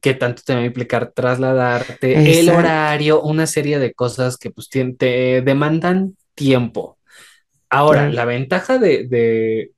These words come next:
Speaker 1: de lo virtual, pues, es, es que también puedes tomar terapias a distancia, ¿no?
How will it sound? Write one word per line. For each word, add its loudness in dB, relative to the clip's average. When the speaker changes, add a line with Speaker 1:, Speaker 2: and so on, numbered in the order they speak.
Speaker 1:
de 0
lo -2
virtual, 0
pues, -4
es, -8
es -8
que -6
también -4
puedes -2
tomar -4
terapias -2
a -2
distancia, -4
¿no? -6